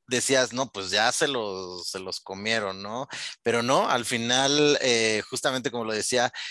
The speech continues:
la carrera fue la que, la que si no te bajaste fuerte, eh, después de la bicicleta, pues pagabas, pagabas factura y, pues, un nuevo campeón, Pablo.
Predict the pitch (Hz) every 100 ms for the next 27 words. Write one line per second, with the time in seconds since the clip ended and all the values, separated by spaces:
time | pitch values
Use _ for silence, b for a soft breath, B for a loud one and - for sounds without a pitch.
0 | B - 113 - 123 127 147 - 139 143
1 | - 117 107 101 71 101 98 - 104 101
2 | 113 120 156 220 180 151 156 165 - 165
3 | - 160 143 123 107 - 104 104 107 -
4 | 127 147 135 113 - 123 135 156 180 208
5 | - 107 - 107 107 117 127 - - -
6 | 110 117 127 - 110 - 135 151 185 B
7 | B B B - 147 185 240 254 B B
8 | _ 113 104 127 127 123 113 98 101 92
9 | 87 -